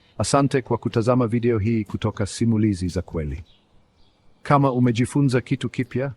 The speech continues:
au unapenda maudhui yanayoelezea historia na uhalisia wa mambo, tafadhali bonyeza kitufe cha subscribe, kulike video hii na kushiriki na marafiki zako ili nao wapate uelewa zaidi. Tuache maoni yako hapa chini. Je,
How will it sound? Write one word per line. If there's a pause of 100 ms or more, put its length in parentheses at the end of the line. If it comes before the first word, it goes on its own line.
(200)
au
unapenda
maudhui
yanayoelezea
historia
na
uhalisia
wa
mambo, (520)
tafadhali
bonyeza
kitufe
cha
subscribe, (260)
kulike
video
hii (420)
na
kushiriki
na
marafiki
zako
ili
nao
wapate
uelewa
zaidi. (680)
Tuache
maoni
yako
hapa
chini.
Je,